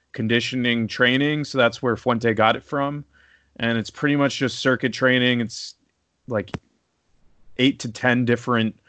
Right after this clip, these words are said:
running circuits, and essentially it's, like, sprints, different types of, of agile training,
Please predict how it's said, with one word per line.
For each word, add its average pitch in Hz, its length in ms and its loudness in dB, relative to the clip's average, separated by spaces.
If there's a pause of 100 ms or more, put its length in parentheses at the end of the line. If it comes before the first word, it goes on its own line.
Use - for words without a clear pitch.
(200)
running 123 360 4
circuits, 123 760 0 (440)
and 113 600 2
essentially 120 520 0
it's, 101 180 -4
like, 98 180 -4
sprints, 131 840 2
different 123 420 -2
types 120 340 0
of, 98 340 -8 (200)
of 104 400 -4
agile 117 420 0
training, 120 680 -4